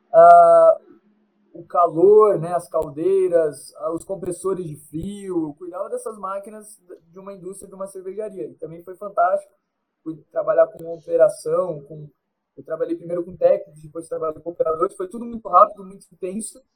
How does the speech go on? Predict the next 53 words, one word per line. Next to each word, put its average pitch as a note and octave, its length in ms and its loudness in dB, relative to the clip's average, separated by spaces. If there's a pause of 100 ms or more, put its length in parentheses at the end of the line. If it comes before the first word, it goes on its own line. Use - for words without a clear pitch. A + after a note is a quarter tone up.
(260)
mas F3+ 180 -12
eu G3+ 100 -4
aprendi G3+ 340 -10
demais. F#3 340 2 (720)
E G3+ 80 6
agora, G#3 640 8 (180)
nesse F#3+ 360 -10
ano G3 160 0
de F#3+ 100 -20
dois F#3+ 180 -6
mil G3 120 -14
e G#3 40 -16
vinte, C4 540 -14 (960)
é, D#3+ 720 6
aí - 200 -2
que A#3 140 -6
eu G3 120 2
vi, F3 200 -6
veio E3+ 220 2
a - 20 6
oportunidade F3+ 640 4
de F#3 80 -12
voltar F#3 300 2
a - 40 6
trabalhar F3+ 400 2
mais F3+ 220 -6
diretamente F#3 600 -8
com F#3+ 120 -20
tecnologia. F#3+ 840 -10 (420)
E D3 60 -12
aí D3+ 140 -6
foi E3 160 -8
quando F3 240 -2
eu F3 120 -4
fui E3 560 -2 (120)
convidado D#3+ 480 6
pra E3+ 140 4
vir D#3+ 220 -4
pra D#3+ 280 6
Passo - 260 -2
Fundo, A#3 320 -12
que F3 80 -12
hoje E3 160 -2
eu D#3+ 100 -8
tô E3+ 200 0
aqui D#3 340 -4
com D#3 140 -16
vocês, D#3 320 -12
eu - 80 -20
tô D#3+ 80 -14
falando D#3 260 -20
de D#3+ 80 -20
Passo - 260 -20